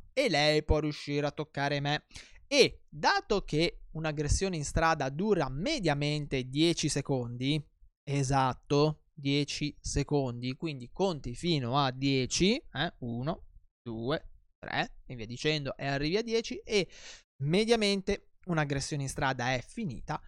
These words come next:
noi non possiamo permetterci di essere così vicini all'aggressore, anche perché, eh, le aggressioni in strada avvengono a corta distanza, ok? Avvengono alla distanza del corpo a corpo,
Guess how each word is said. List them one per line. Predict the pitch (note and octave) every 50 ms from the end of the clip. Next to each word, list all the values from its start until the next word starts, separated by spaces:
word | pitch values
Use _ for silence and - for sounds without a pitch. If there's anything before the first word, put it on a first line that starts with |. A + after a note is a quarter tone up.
| - - - -
noi | F#3 G3 A#3 C4+ C4 B3+ A#3+ A#3+ A#3 A#3 A#3 A#3+ B3 B3 C4 B3
non | G3 E3+ G#3+ D4 D4 G#3
possiamo | - D3+ C#3 - - - G#3 F#3+ D#3+ D3
permetterci | - - B3 C4+ A#3 D#3+ C3+ B2 - - - - C3 B2+ - - - - C#3+ D3 C#3+ - - - _ _ _ _ _ _ _ _ _ _ _ _ _ - -
di | D#3+ D3+
essere | C#3+ C3+ C3 - - D#3+ D#3 D#3+ D3+
così | - - D3 D3 G3 D4 D4+
vicini | B3+ E3+ - - E3 D3+
all'aggressore, | C#3+ C3+ C3+ C3+ C3+ C3 - - - - C3 A#2+ A2+ - - - - - - _ _ _ -
anche | C#3 C3+ - -
perché, | - B3 B3 - - C3+ B2+ - - - - - - _ _ _ _
eh, | - C3 B2+ B2 B2 A#2 A#2+ A2
le | A2 A#2+ B2 B2+
aggressioni | B2+ C3 C3 C#3 C#3 - - D3+ C#3+
in | C#3+ C#3
strada | - - E3 D#3+ D3+ D3 C#3 C3 A#2+ C3+ - _ _ _ _ - - -
avvengono | D#3 C#3 B2+ C3+ D#3 F3+ F3+ D#3+ C#3+ C3 B2 A#2+ - -
a | - C#3 -
corta | - E3 D3+ - - B2+
distanza, | B2 B2+ - - C#3 B2 A#2+ B2 B2+ - F3 F#3 A3
ok? | G#3 - - - -
Avvengono | C3 B2+ B2 B2 B2+ C#3+ D3+ D3 C3 B2
alla | A#2+ A#2
distanza | A#2+ B2 - - D#3 C3+ A#2+ -
del | B2 C3+ C#3 C#3
corpo | - - C3 B2+ - -
a | G#3
corpo, | - C3 A#2+ B2 - - D3